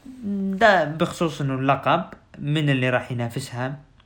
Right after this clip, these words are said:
طبعا، آه، شفنا دخول ل-،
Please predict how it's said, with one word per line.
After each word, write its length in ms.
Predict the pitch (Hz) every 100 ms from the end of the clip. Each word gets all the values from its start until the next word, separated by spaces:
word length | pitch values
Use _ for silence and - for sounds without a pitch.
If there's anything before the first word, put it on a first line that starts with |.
| _ _ _ _ _ _ _ _ _ - - -
طبعا، 500 | 135 113 127 123 117
آه، 340 | 117 113 107 104 - - - -
شفنا 300 | 175 165 151
دخول 560 | 127 - 180 175 135
ل-، 380 | 131 131 123